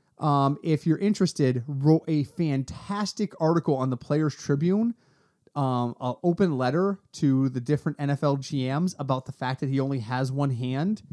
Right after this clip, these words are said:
because that's one of the things. And he wrote about how it became apparent to him when he was in youth football that it was gonna be something that was gonna be held against him his entire life.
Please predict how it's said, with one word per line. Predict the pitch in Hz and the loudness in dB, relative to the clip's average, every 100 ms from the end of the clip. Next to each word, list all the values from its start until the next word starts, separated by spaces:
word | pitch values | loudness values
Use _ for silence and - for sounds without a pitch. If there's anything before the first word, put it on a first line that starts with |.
| - - - _ _ _ | -18 -18 -20 _ _ _
because | 143 135 123 | 0 0 2
that's | 127 - - 127 | 0 -4 -12 -4
one | 135 123 | 0 0
of | |
the | - | 0
things. | 127 135 | -2 -2
And | - 123 | -2 0
he | |
wrote | 139 151 | 4 4
about | 143 131 120 | 4 0 0
how | 123 127 127 127 - _ _ _ _ | 0 2 2 0 -4 _ _ _ _
it | 143 | -2
became | 131 - 147 | 0 2 0
apparent | - 143 139 135 | 2 0 2 0
to | |
him | 120 127 | -2 -2
when | 123 | -2
he | 131 | -2
was | 123 | -2
in | 120 | -2
youth | 131 - | -2 -2
football | 139 135 117 107 104 _ _ _ _ _ _ _ | -6 -2 -4 -4 -8 _ _ _ _ _ _ _
that | 127 123 | -6 -4
it | 135 | -2
was | 120 | 0
gonna | 127 | 0
be | |
something | 120 131 | 0 0
that | 120 | 0
was | |
gonna | 123 | -4
be | 117 | -6
held | 110 113 | -6 -6
against | 120 117 117 | -6 -8 -8
him | 117 | -8
his | 110 | -8
entire | 110 120 110 | -8 -6 -6
life. | 107 101 - | -8 -12 -16